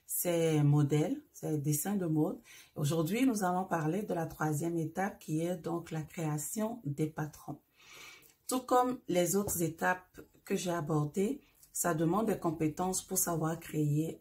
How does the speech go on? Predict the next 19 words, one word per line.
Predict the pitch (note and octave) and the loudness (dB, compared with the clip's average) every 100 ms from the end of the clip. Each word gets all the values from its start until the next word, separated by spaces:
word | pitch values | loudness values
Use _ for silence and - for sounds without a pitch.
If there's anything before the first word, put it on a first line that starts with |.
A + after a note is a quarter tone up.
| - | -6
un | D#3+ | -4
patron. | D#3 C#3 - - C#3 C#3 _ - - - _ | -2 -6 -8 -6 -4 -4 _ -20 -20 -20 _
Des | D#3 F3 E3+ | -2 -2 0
compétences | F#3+ F#3+ F3+ - A3 A3+ | 0 0 0 0 0 0
quand | - F#3 | 0 2
même, | E3+ F3 F#3 F#3 | 4 4 2 2
euh, | F3 D#3 D3+ - | 2 4 4 2
assez | E3 - A3 | -2 0 0
minutieuses | G#3 F3 D#3+ D#3 - F3 F3 | 0 2 2 2 0 -2 -4
parce | D#3+ C#3 | -6 -6
que | - | -4
c'est | - D3+ - | -4 -4 -8
très, | - F#3 F#3+ - _ | -6 -6 -6 -10 _
très | - F3+ F#3 | -8 -4 -4
pointilleux | - F3 D#3 - D3+ D3+ F3 - - - - _ | -4 -4 0 0 2 0 -2 -6 -16 -20 -20 _
comme, | F#3 E3+ E3 | -2 0 2
euh, | D#3+ D3+ C#3+ C#3 C#3 D3 C#3+ - | 2 4 4 4 4 0 -4 -6
comme | E3 E3 D#3+ D#3+ | -2 0 0 0
travail. | D3+ - D3 D#3 F#3 B3+ | 0 0 2 2 2 0